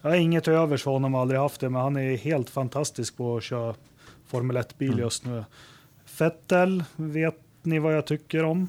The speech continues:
Speaker 1: Eh, kissa på sig i vanlig ordning. Eh,
Speaker 2: I den här, idag också? I söndags också?
Speaker 1: Ja, jag tyckte han var
Speaker 2: Var? Hur?
Speaker 1: eh, hela loppet.
Speaker 2: Utveckla.
Speaker 1: Hela loppet.
Speaker 2: Var?
Speaker 1: Han vann inte. <clears throat> Han ska vinna, han har betalt för att vinna.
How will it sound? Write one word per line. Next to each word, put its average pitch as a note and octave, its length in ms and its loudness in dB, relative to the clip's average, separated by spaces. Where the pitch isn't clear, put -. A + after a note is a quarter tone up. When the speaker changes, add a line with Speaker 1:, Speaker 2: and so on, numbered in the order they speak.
Speaker 1:
Eh, C#3 420 -2
kissa D3+ 320 -2
på C#3+ 220 -2
sig D#3 160 0
i D3+ 40 2
vanlig C#3+ 280 2
ordning. D3 360 0
Eh, B2+ 800 -2
Speaker 2:
I C#3 60 2
den C#3+ 180 2
här, D#3 120 0
idag C#3+ 520 2
också? - 280 -6
I D3+ 140 2
söndags D3 340 0
också? E3 200 -4
Speaker 1:
Ja, E3+ 440 8
jag C#3+ 120 4
tyckte C3+ 240 -2
han B2 120 -2
var A#2+ 220 -4
Speaker 2:
Var? C#3 280 2
Hur? B2 300 0
Speaker 1:
eh, C#3+ 220 0
hela B2+ 300 0
loppet. C#3 220 2
Speaker 2:
Utveckla. C#3 480 0
Speaker 1:
Hela C3 260 -4
loppet. B2 600 -6
Speaker 2:
Var? C3 260 0
Speaker 1:
Han E3 180 4
vann F3 260 4
inte. A#2+ 300 -2
<clears throat> D#3 580 2
Han D3 160 2
ska D#3+ 160 0
vinna, D3 320 2
han B2+ 120 0
har C#3 80 0
betalt C3 380 -2
för B2+ 100 -10
att A#2 80 -6
vinna. A2+ 220 -4